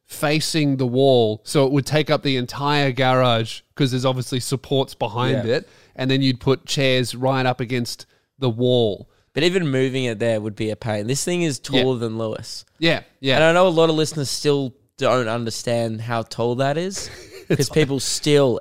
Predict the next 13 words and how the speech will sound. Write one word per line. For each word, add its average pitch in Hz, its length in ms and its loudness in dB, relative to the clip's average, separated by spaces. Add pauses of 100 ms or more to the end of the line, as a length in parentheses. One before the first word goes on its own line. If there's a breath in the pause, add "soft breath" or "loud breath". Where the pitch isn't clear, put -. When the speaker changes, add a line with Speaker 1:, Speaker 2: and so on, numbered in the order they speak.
(120)
Speaker 2:
every 135 340 4
show 120 420 0
Speaker 1:
Yeah. 104 220 -2
Speaker 2:
afterwards, 120 640 0
"You're 135 200 2
way 95 220 -6
taller 110 280 -4
than 117 180 -4
I 131 120 -4
thought 165 260 -6
you 127 80 -8
would 120 140 -8
be." - 200 -8